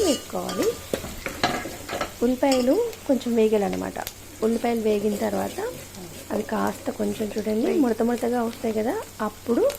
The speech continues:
మనం అల్లం వెల్లుల్లి పేస్ట్ని కూడా వేసేసుకోవాలి. ఇవి వేగాలన్నమాట.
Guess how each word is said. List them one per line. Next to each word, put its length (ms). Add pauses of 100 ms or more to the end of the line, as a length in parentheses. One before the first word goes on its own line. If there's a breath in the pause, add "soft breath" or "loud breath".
(400 loud breath)
మనం 180
అల్లం 360
వెల్లుల్లి 320
పేస్ట్ని 440
కూడా 140
వేసేసుకోవాలి. 720 (4000)
ఇవి 140
వేగాలన్నమాట. 920